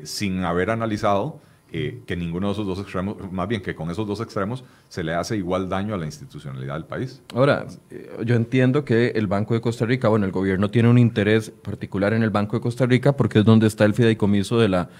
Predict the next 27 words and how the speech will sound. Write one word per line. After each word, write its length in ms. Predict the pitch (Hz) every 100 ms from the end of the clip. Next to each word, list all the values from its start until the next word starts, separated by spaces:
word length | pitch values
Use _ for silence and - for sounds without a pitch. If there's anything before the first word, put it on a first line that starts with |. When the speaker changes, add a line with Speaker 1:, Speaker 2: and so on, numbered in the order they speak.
| - _
Speaker 2:
carretera 460 | 107 98 95 107 113
San 160 | 120
José-San 400 | 107 92 107 120
Ramón, 320 | 101 107 170
y 80 | 123
uno 140 | 104 113
entendería 640 | 107 123 120 123 127 135
de 160 | 120 117
que 100 | 127
el 80 |
gobierno 400 | 117 110 107 117
quiere 180 | 120 123
sacar 340 | 123 113 120 113 - - _
ese 240 | 120 123
fideicomiso 840 | 127 131 127 135 131 123 120 143 95
antes 240 | 101 104
de 140 | 92
que 120 | 104 98
salgan 380 | 107 101 113
en 120 | 117 98
los 120 | 90
próximos 400 | 104 110 110 101
tres 320 | 113 117 120 - - -
años, 420 | 156 180 113 -
pero 280 | - 120 107
de 320 | 107 110 139
eso 260 | 160 123